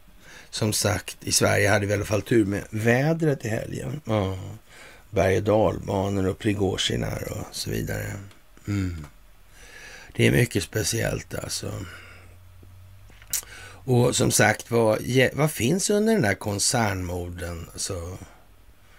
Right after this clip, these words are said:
Parks and Resorts, eller vad den heter, det här bo-, modbolaget.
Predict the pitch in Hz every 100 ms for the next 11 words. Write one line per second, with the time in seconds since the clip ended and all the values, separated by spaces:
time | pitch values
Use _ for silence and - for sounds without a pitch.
0 | - - - - - 110 104 95 - 101
1 | 101 98 - 104 101 - - 98 92 87
2 | - - 90 90 85 82 - 101 104 95
3 | 85 87 85 78 80 - - -